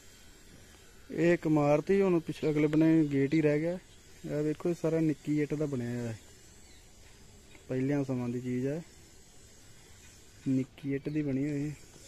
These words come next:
ਹੁਣ ਇਹ ਮਤਲਬ ਕਿ ਪਿੱਛੋਂ ਸਾਰਾ ਕੁਝ ਟੱਠਾ ਹੋਇਆ ਵਾ, ਲੱਗਦਾ ਕਿਸੇ ਦਾ ਘਰ ਬਣਿਆ ਹੈ। ਬਾਕੀ ਇਹ ਆ ਕਿ ਆ gate ਰਹਿ ਗਿਆ ਇੰਨਾ ਕੁ, ਜਿਹਨੂੰ ਡਿਉੜੀ ਕਹਿ ਦਿੰਦੇ ਆ ਬੈਠਣ ਨੂੰ, ਠੰਡੀ ਹਵਾ ਵਹਾਉਣ ਨੂੰ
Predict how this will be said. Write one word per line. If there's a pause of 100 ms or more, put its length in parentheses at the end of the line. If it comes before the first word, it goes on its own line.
(2000)
ਹੁਣ
ਇਹ
ਮਤਲਬ
ਕਿ (120)
ਪਿੱਛੋਂ
ਸਾਰਾ
ਕੁਝ
ਟੱਠਾ
ਹੋਇਆ
ਵਾ, (640)
ਲੱਗਦਾ
ਕਿਸੇ
ਦਾ
ਘਰ
ਬਣਿਆ
ਹੈ। (800)
ਬਾਕੀ
ਇਹ
ਆ
ਕਿ
ਆ
gate
ਰਹਿ
ਗਿਆ
ਇੰਨਾ
ਕੁ, (1500)
ਜਿਹਨੂੰ (200)
ਡਿਉੜੀ
ਕਹਿ
ਦਿੰਦੇ
ਆ
ਬੈਠਣ
ਨੂੰ, (400)
ਠੰਡੀ
ਹਵਾ
ਵਹਾਉਣ
ਨੂੰ